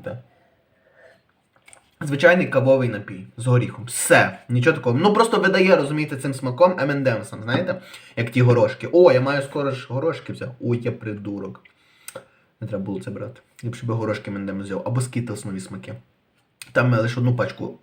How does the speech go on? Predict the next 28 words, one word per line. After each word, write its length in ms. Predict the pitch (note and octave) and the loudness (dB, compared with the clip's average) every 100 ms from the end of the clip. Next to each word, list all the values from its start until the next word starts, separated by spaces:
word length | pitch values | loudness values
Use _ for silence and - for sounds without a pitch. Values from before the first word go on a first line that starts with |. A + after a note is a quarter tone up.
| _ | _
ще 140 | G2+ | -10
в 160 | F#2+ F#2+ - | -8 -10 -14
двадцять 220 | F#2+ F#2 | -14 -6
першому 300 | F2+ - - | -6 -6 -10
пробували. 360 | - - A2+ B2 _ _ _ _ _ _ _ _ _ _ _ _ _ _ _ _ _ _ _ _ _ - | -16 -14 -12 -14 _ _ _ _ _ _ _ _ _ _ _ _ _ _ _ _ _ _ _ _ _ -4
Нічого, 360 | D3 B2+ D3+ C3+ | 0 6 6 6
скоро 360 | - C3+ B2 | 6 4 4
візьмемо. 380 | A2 G2 F#2+ F#2 F#2 | 0 -2 -6 -10 -10
І 80 | A2+ | -12
Skittles. 640 | - F3 F3 C#3 C#3 - _ _ - | 0 0 2 0 -2 -8 _ _ -6
І 80 | A#2 | 0
горошки 400 | B2 A#2+ A#2+ A2 | 4 4 2 -4
М 60 | |
енд 160 | G#2+ A#2 | -4 2
Емс 300 | D3+ D3+ - | 2 0 -2
ліпше, 280 | C#3 - C3 | -4 -4 -4
ніж 220 | B2+ B2 | -2 -2
оце. 260 | B2 B2 A#2+ - | -4 -4 -4 2
Але 380 | C#3 F3 F#3 - - | 6 8 6 2 -10
смак 480 | - D#3+ F#3+ G3 E3+ - | -4 4 4 4 -2 -4
горошок 480 | D3+ D#3+ F3 D#3+ | 4 6 6 2
М 80 | D3 | -4
енд 160 | C#3 D3 | -2 0
Емс 200 | F3 C#3+ | -2 -2
видає. 320 | C3 B2+ C3+ | -2 0 0
Воно 200 | F3 B3 | 2 2
просто, 420 | A#3 A3 A3 F#3 - - - - - - D#3 | 4 2 2 -2 -6 -18 -18 -14 0 0 2
знаєте, 460 | G3 A#3+ A#3 E3+ | 4 4 6 4